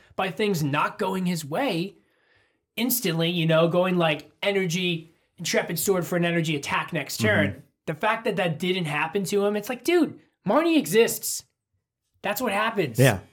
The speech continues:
Speaker 1: Like, you go down to four cards, shit happens.
Speaker 2: He didn't really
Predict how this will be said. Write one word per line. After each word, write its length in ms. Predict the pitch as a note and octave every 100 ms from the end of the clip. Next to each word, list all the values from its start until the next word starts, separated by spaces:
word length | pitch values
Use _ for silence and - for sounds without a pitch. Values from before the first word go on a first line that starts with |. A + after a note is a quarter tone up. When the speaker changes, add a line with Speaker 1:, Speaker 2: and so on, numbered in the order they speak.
| _ _ _ _
Speaker 1:
Like, 260 | E3+ F3 E3+
you 100 | F#3+
go 140 | A3 G#3+
down 260 | A3+ A3+
to 60 | G3+
four 240 | - G#3+
cards, 420 | G3 G3+ D#3 B2+ -
shit 200 | A#3 G3
happens. 540 | G3+ G3 D3 A2 - - _ _ _ _
Speaker 2:
He 120 | -
didn't 220 | F#3 A2
really 380 | A2+ D3+ C#3+ A#2+